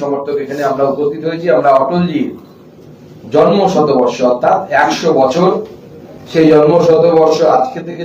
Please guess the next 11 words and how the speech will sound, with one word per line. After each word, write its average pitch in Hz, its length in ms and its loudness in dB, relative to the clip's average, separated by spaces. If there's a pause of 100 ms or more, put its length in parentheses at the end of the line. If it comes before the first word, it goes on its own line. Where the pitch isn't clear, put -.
(120)
শু-, 170 320 -12
শুরু 180 180 -4 (100)
হলো, 196 180 2 (720)
লাগাতার 185 580 2 (1600)
এক - 80 2 (120)
বছর 175 300 -2
ধরে - 220 0
বিভিন্ন 160 240 0 (140)
অনুষ্ঠান 123 420 -4
চলবে। - 260 -20 (1120)
অটল 220 220 4